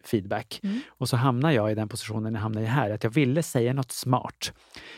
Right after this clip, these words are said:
Speaker 1: Jag ville säga någonting som vi skulle tjäna på i våran relation. Och att man märker att man börjar liksom bara prata. Och jag är lagd lite sån att när jag då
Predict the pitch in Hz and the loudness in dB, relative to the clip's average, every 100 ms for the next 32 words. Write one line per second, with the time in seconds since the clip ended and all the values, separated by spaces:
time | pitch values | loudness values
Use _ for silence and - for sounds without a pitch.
0 | - 120 117 151 131 151 - 135 113 117 | -2 0 6 6 6 4 6 4 4 0
1 | - 107 101 113 104 107 - 127 117 - | 0 -2 2 0 0 -2 2 2 2 2
2 | 113 104 135 117 135 98 104 120 127 160 | 0 2 2 2 2 0 2 2 2 2
3 | 123 104 - 127 127 123 - - - _ | 0 -2 -2 0 0 0 -4 -20 -20 _
4 | 127 120 123 160 151 127 123 113 113 110 | 4 6 6 4 4 0 2 2 2 2
5 | 104 107 104 - 117 110 - _ 160 147 | -2 -2 -2 2 2 2 -4 _ 4 4
6 | - 127 143 143 - 123 - - 131 127 | 2 0 2 0 0 -2 -2 -6 0 2
7 | 123 113 107 117 - 135 127 123 123 123 | 0 -2 -6 -6 -2 -2 -2 -2 0 2
8 | 123 120 113 113 | 2 2 0 -2